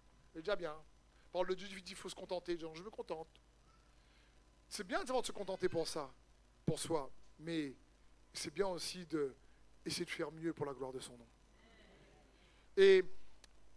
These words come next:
dans Jérémie sept, au verset vingt-quatre, la Bible dit, « Cependant, ils n'ont pas écouté, ils n'ont pas tendu l'oreille. Ils ont persévéré dans les conseils et les penchants de leur mauvais cœur. Ils ont régressé au lieu de progresser. »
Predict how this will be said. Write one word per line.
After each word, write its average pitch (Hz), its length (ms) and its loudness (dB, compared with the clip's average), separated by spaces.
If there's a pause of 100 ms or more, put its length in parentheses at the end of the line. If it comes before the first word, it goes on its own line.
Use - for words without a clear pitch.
dans 208 140 4
Jérémie 269 340 0
sept, 254 380 4
au 226 60 -2
verset 202 220 0
vingt-quatre, 220 360 -2
la 208 60 -2
Bible 214 220 -4
dit, « 202 140 -4
Cependant, 254 500 6
ils 277 60 0
n'ont 240 140 0
pas 262 160 4
écouté, 240 420 -2
ils 226 60 -4
n'ont 208 100 -2
pas 240 140 2
tendu 226 240 -4
l'oreille. 208 360 4 (280)
Ils 180 100 -4
ont 226 60 0
persévéré 240 560 0
dans 214 80 4
les 196 80 2
conseils 208 580 2 (400)
et 185 60 10
les 190 80 10
penchants 214 400 4
de 208 60 2
leur 185 120 6
mauvais 185 240 4
cœur. 208 340 0 (200)
Ils 185 160 2
ont 185 100 0
régressé 185 800 0
au 165 80 6
lieu 170 200 4
de 170 200 6 (320)
progresser. » - 680 -12